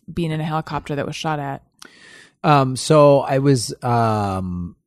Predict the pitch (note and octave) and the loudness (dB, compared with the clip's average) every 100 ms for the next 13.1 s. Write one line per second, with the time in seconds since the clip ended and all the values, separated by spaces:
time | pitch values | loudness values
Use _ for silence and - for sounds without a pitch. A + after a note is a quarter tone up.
0 | G#2+ G#2+ G#2+ A#2 A#2 C3+ D3 C3+ - A#2+ | -6 -4 -2 -2 -2 -4 -4 -4 -4 -4
1 | G#2+ - A#2+ B2 G#2+ G#2 - G#2+ G#2 A2 | -4 -6 -2 0 0 -4 -4 -4 -2 -2
2 | G2 F#2+ - A2 G#2+ G#2 F#2 - G#2+ A2+ | 0 -2 -4 -2 -2 -2 -4 -4 -4 -4
3 | G#2 G2 - G#2 G2 - G2+ F#2 - F#2+ | -4 -6 -4 -4 -4 -4 -6 -6 -6 -4
4 | F2+ F2+ G2+ - G#2 F#2+ F#2 G2+ F#2 - | -2 -2 -6 -4 -4 -2 -4 -6 -8 -6
5 | G2 G2 - F#2+ A#2+ F3 - _ _ _ | -6 -6 -4 -2 -2 -6 -14 _ _ _
6 | _ _ A2 G#2 G#2 G#2 F#2 G#2 - G#2 | _ _ -2 0 2 0 0 -4 -2 -2
7 | G2 F2+ - - - - G#2 G2 G2 F#2+ | -2 -4 -8 -10 -8 -4 -2 0 0 0
8 | F#2 - G2 F#2+ F#2 F#2 F2+ F2+ - F2 | -4 -6 -4 -2 -2 -2 -4 -8 -8 -6
9 | F2 F2 F2 E2+ E2 D#2+ - - F#2 G2+ | -4 -4 -4 -6 -6 -8 -8 -6 -4 -2
10 | A2 A2 A2 A2 G#2+ G2+ G2 G2 G2+ E2+ | -2 -2 0 0 -2 -4 -6 -4 -8 -6
11 | F#2+ F2+ - G2 - F2 F2 E2+ F2 F2+ | -8 -6 -6 -6 -4 -4 -2 -4 -6 -6
12 | F2 - D#2 - - F2+ E2+ F2+ F2 F2 | -6 -6 -8 -10 -8 -6 -6 -6 -6 -6